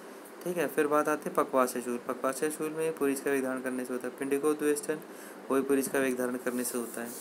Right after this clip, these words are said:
ठीक है। तो पिंडिकोद्वेष्टन हो, पक्वाशय शूल हो, या फिर तुम्हारा सिर शूल हो, ठीक है, आदमान हो, ये सब पुरुष के वेग धारण करने से होता है।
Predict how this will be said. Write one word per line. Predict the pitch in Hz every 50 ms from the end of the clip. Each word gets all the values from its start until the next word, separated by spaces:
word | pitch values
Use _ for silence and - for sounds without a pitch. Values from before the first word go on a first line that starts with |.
| - -
ठीक | 156 156 151
है। | 139 - -
तो | 131
पिंडिकोद्वेष्टन | 123 - - 127 127 135 131 143 160 156 156 160 156 156 156 - 165 160 156
हो, | 151 151 156 156 160 156 156 -
पक्वाशय | - 120 - 123 120 120 120 - 127 123
शूल | - - - 131 139 151 160 160 165
हो, | 165 160 160 160 156 156 160 160 - - - - - - - - - - - -
या | 120 123
फिर | 123 127 135 123
तुम्हारा | 131 127 131 127 127
सिर | 123 - - - 165 170 175
शूल | 170 170 165 156 156 151
हो, | 151 143 147 151 151 156 156 - - - - - - - - - - - - - - - -
ठीक | 139 131 -
है, | 143 127
आदमान | - 123 123 123 117 127 120 120 131 143 156 156
हो, | 151 156 156 156 156 151
ये | 143
सब | 147 143 127
पुरुष | 135 123 123 120
के | - - 123
वेग | 120 117 113
धारण | 117 113 113 113
करने | 110 110 117 113 110
से | 110 - 113
होता | 110 107 113 110
है। | 107